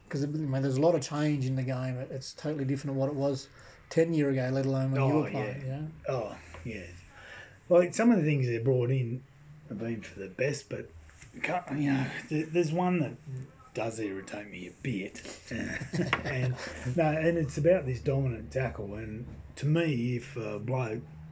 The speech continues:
Speaker 2: tackles someone one-on-one, even around the legs,
Speaker 1: Yeah.
Speaker 2: he, he, I, I think he's deserved the right to
Speaker 1: Deserved.
Speaker 2: hold him down a bit.
Speaker 1: The, the game's
Speaker 2: You
Speaker 1: too
Speaker 2: know?
Speaker 1: attack focused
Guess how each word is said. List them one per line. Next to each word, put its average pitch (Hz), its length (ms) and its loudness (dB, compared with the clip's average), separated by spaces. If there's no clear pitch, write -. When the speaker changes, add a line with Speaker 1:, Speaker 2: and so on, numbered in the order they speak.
Speaker 2:
tackles 113 460 -8
someone 104 380 -8
one-on-one, 104 760 -8
even 117 220 -4
around 113 320 -2
the 101 80 -4
legs, 110 380 -4
Speaker 1:
Yeah. 131 120 -4
Speaker 2:
he, 117 260 -8
he, 131 440 -2
I, 131 180 -2
I 127 200 -2
think 123 180 -4
he's 110 300 -8
deserved 98 500 -6
the 95 120 -8
right 101 260 -4
to - 80 -6
Speaker 1:
Deserved. 127 160 0
Speaker 2:
hold 110 260 -2
him 104 160 -4
down 123 240 0
a 139 60 2
bit. 185 220 2
Speaker 1:
The, 151 60 -2
the 147 200 2
game's 151 400 4
Speaker 2:
You 143 100 0
Speaker 1:
too 135 400 4
Speaker 2:
know? - 60 -2
Speaker 1:
attack 139 380 -6
focused 135 540 -6